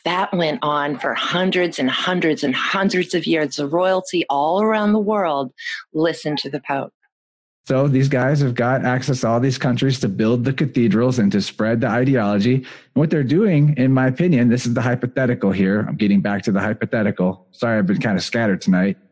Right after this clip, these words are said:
Speaker 2: but this is a big idea to unpack.
Speaker 1: It
Speaker 2: They,
Speaker 1: is.
Speaker 2: they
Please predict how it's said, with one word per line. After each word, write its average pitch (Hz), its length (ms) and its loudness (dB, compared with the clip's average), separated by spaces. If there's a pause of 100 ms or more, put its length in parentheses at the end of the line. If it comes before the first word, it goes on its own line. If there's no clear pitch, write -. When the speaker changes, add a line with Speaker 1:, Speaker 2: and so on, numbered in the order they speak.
Speaker 2:
but 107 280 -4 (400)
this 120 160 -4
is 110 60 2
a 104 40 2
big 117 220 2
idea 110 320 2
to 101 80 2
unpack. 92 400 -2 (500)
Speaker 1:
It 127 60 2
Speaker 2:
They, 127 260 4
Speaker 1:
is. - 180 -4 (260)
Speaker 2:
they 120 420 0